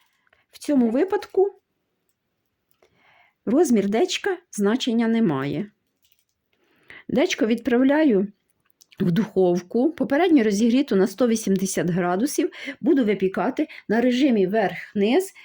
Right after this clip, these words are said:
без конвекції. Бісквіт готовий. Готовність потрібно перевіряти дерев'яною паличкою. Я взяла зубочистку. Якщо вона в-, виходить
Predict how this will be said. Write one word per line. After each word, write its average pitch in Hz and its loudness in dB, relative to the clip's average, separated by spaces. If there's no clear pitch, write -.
без 226 0
конвекції. 185 -2
Бісквіт 277 -2
готовий. 196 0
Готовність 381 2
потрібно 302 0
перевіряти 233 0
дерев'яною 233 2
паличкою. 175 -2
Я 311 0
взяла 202 0
зубочистку. 285 -2
Якщо 208 0
вона 269 4
в-, 233 -4
виходить 202 -2